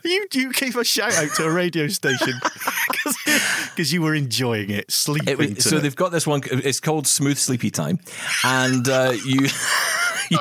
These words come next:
Speaker 2: put it on and it's playing the most chilled out songs.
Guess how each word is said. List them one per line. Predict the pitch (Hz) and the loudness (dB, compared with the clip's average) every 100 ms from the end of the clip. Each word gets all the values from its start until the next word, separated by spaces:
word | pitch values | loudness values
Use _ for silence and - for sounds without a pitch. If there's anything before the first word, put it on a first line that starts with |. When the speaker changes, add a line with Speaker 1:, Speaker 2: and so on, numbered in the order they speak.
| - | 2
Speaker 2:
put | 196 | 2
it | 190 | 2
on | 151 151 139 | 2 2 2
and | 131 | 2
it's | 123 | 0
playing | 127 143 135 | 0 0 2
the | |
most | 120 120 - | 2 2 0
chilled | - 180 185 | 0 2 4
out | 131 107 | 2 2
songs. | 120 120 101 85 85 | 2 2 0 -4 -12